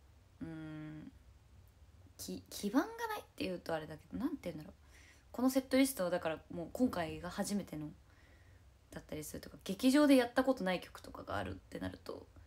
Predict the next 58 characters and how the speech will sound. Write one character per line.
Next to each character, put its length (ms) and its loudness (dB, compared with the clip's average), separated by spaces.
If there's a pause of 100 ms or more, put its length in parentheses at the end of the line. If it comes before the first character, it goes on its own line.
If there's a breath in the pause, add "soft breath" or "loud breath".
(460 soft breath)
そ 220 -4
う 60 -8
そ 180 -10
う 40 -14
そ 140 -10
う 80 -12
そ 160 -16
う。 40 -14 (840 soft breath)
あ 100 -8
の、 320 -8 (140)
先 180 -2
輩 160 4
た 80 -4
ち 80 -14
が 80 -12
踊 180 -4
っ 60 -18
て 80 -10
き 80 -14
た 140 -10
も 100 -8
の 160 -4 (160)
が 140 -6
な 80 -4
い 80 -6
と 80 -14
か、 100 -10
そ 140 -10
う 40 -8
い 120 -8
う 40 -8
意 80 -8
味 160 -14 (380)
で、 180 -10 (140)
参 260 8
考 140 6
に 160 2
な 80 2
る 80 0
も 80 -2
の 80 -4
が 80 -2
な 100 0
い 60 -4
っ 80 -10
て 160 -12
い 80 -4
う 40 -4
言 100 -2
い 80 -6
方 180 -10
あ 60 -8
れ 80 -12
だ 80 -16 (100)
け 60 -18
ど、 160 -20 (680 loud breath)
う 60 -10
ん。 420 -10